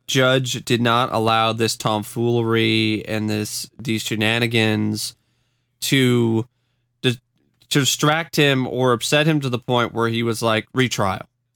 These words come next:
'Cause, uh, there were probably a lot of other judges who'd be like, "I don't have the time to deal with this shit. This has gone on long enough. I don't wanna deal with it. Retrial." But thankfully he didn't do that because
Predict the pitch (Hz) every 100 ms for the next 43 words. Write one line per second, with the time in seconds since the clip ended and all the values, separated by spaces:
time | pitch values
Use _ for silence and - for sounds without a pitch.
0 | _ - 131 - - 92 131 151 160 160
1 | - 190 185 156 147 147 131 135 120 -
2 | _ _ - 135 120 117 117 120 120 117
3 | 113 - 151 175 156 143 120 127 120 113
4 | 117 110 107 - - 107 107 104 _ _
5 | _ - 120 120 160 175 180 160 143 135
6 | 127 117 113 110 - - _ _ - -
7 | _ - 156 170 151 139 127 120 117 113
8 | 113 110 - _ _ - 120 120 - 107
9 | 95 - - _ _ _ _ - 135 127
10 | 123 - - 160 175 185 170 147 147 143
11 | 139 110 139 156 123 113 107 - 120 131
12 | 120 113 110 110 -